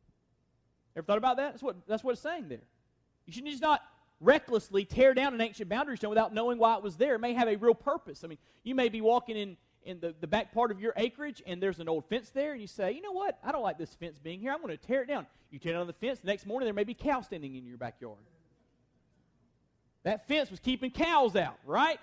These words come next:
That you didn't know were back there. And we should never dismantle a fence till we know what was there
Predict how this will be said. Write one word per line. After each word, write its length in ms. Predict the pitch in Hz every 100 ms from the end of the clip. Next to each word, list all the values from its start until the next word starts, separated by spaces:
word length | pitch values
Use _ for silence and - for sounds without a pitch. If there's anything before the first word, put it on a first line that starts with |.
| -
That 140 | -
you 80 | 302
didn't 180 | 302 277
know 100 | 285
were 140 | 302
back 300 | 302 349 269
there. 220 | 247 156 - _ - - - - _ _ -
And 80 | 226
we 80 |
should 140 | 269 233
never 280 | 269 320 330
dismantle 560 | 339 - 269 302 294
a 60 | 240
fence 240 | - 302
till 120 | -
we 100 | 226
know 180 | 214 240
what 220 | 262 254
was 120 | 233 170
there 360 | 202 208 220